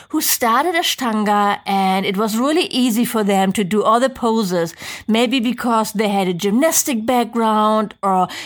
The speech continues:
it was just how their body worked, they tended to not stick with the practice. They stopped after one or two years.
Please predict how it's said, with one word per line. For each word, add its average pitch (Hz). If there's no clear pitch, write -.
it 208
was 240
just 269
how 254
their 220
body 196
worked, 180
they 233
tended 226
to 240
not 220
stick -
with 214
the 226
practice. -
They 311
stopped -
after 196
one 175
or 170
two -
years. -